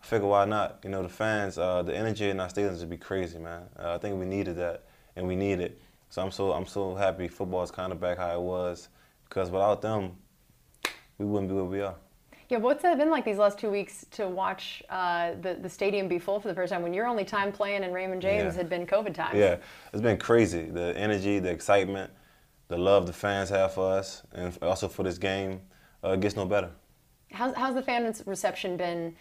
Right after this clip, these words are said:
Speaker 2: for you since you've gotten here? What are, what are
Speaker 1: Uh,
Speaker 2: Bucks fans like for
Speaker 1: uh, it's
Speaker 2: you?
Speaker 1: been number love. You know, everywhere I'm, everywhere I go, even the stadium screaming for me, "Lenny," you know, this and that. So it's been wonderful.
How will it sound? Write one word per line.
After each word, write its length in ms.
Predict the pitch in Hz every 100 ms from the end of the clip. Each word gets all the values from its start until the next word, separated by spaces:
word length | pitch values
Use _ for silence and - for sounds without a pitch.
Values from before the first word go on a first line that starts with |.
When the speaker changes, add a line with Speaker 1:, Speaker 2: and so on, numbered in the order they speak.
| - _ _
Speaker 2:
for 220 | - 202
you 520 | 185 180 175 165 165 -
since 280 | - 196 175
you've 100 | 175
gotten 240 | 165 151
here? 160 | 165 165
What 140 | 180
are, 80 | 180
what 100 | 185
are 100 | 180 196 -
Speaker 1:
Uh, 140 | 202
Speaker 2:
Bucks 240 | 208 -
fans 280 | - 175 175
like 160 | 170 -
for 60 |
Speaker 1:
uh, 120 | 95 104
it's 80 |
Speaker 2:
you? 60 | 120
Speaker 1:
been 120 | 120
number 220 | 110 98 95
love. 440 | 95 90 85 - - - - -
You 60 |
know, 80 | 90
everywhere 320 | 90 95 95
I'm, 180 | 92 92 -
everywhere 340 | 92 95 92
I 40 | 92
go, 400 | 87 92 95 98
even 200 | 90 92
the 80 | 87
stadium 400 | - 90 92 87
screaming 340 | - 95 92
for 160 | 90 90
me, 120 | 87
"Lenny," 520 | 87 95 92 90 92
you 60 | -
know, 180 | 87 87
this 280 | 90 - 90
and 80 |
that. 280 | 90 90 -
So 340 | - 87 85 - - - - - - - - _ _
it's 100 | 101
been 160 | 110 120
wonderful. 420 | 131 110 95 85